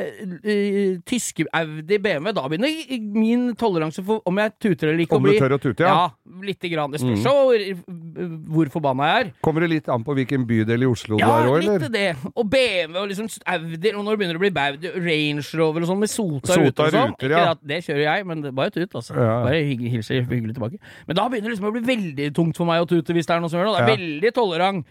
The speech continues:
Speaker 2: Ja.
Speaker 1: Og så går det over til billigere biler
Speaker 2: Ja.
Speaker 1: med utenlandske skilter, og da begynner jeg å rangere på hvem land skiltene kommer fra.
Speaker 2: Ja.
Speaker 1: For eksempel Toyota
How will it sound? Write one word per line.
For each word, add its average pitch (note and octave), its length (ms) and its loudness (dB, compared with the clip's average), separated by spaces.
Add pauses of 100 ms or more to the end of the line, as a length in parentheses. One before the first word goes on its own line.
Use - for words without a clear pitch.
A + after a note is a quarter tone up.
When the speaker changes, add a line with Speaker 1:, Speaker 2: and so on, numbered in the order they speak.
(120)
Speaker 2:
Ja. A2 120 2
Speaker 1:
Og G#2 80 2
så C4 160 2
går C4 140 0
det C#4+ 120 4
over A3+ 120 0
til C4+ 200 -8 (540)
billigere G3+ 720 0
biler A#3 320 0 (260)
Speaker 2:
Ja. G#2+ 200 2
Speaker 1:
med A3 220 2
utenlandske D#3+ 680 0
skilter, F3+ 300 -2
og E3+ 60 4
da D#3+ 60 4
begynner D#3+ 220 0
jeg E3+ 40 2
å F3 60 2
rangere F#3+ 300 -2
på C#4 120 -2
hvem G3+ 160 2 (100)
land E3 260 0
skiltene B2 440 -6
kommer B2 240 -2
fra. C3 220 2 (120)
Speaker 2:
Ja. F#2+ 220 2
Speaker 1:
For A3 120 0
eksempel A3 420 -2 (160)
Toyota F3+ 720 0